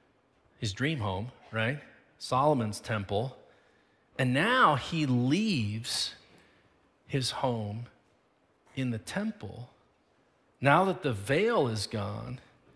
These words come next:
we think that the veil got ripped so that we could go in, which we're gonna talk about here in a moment, but it also meant that he could come out.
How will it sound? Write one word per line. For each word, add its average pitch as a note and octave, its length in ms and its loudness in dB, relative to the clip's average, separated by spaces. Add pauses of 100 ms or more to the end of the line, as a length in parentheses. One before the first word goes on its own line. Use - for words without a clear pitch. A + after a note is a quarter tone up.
(1040)
we F3+ 140 2
think G#3+ 260 2
that D3 180 2
the C3 80 -2
veil C#3+ 380 2
got C#3 180 2
ripped D3+ 260 2
so C3 160 2
that A2+ 200 -4
we C#3 240 2
could A#2+ 320 -2
go A2 300 0
in, D3 380 2
which C#3 280 -6
we're C3+ 80 -4
gonna A2+ 180 0
talk C#3+ 300 2
about A2 220 2
here A2 100 2
in G#2+ 60 2
a - 20 0
moment, B2 380 2 (280)
but A#2 120 0
it A#2+ 60 6
also B2 580 4 (400)
meant B2 220 4
that A2 120 -2
he A#2+ 540 0 (640)
could A#2+ 200 -6
come A2 220 -4
out. C#3+ 400 -4